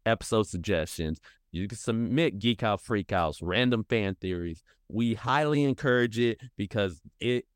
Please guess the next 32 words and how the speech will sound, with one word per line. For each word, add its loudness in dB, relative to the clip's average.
it's 0
definitely -2
just -2
showing 0
support 0
to 0
us 2
as, 0
uh, 2
Black 0
content 0
creators. -2
And -4
then -4
finally, 0
I 0
am -2
the, 0
the 0
Jedi 2
Ronin 4
on 0
TikTok. -4
I'm -2
no 0
longer 0
Rogue 2
because -2
I, -2
I 0
have -2
seen, 0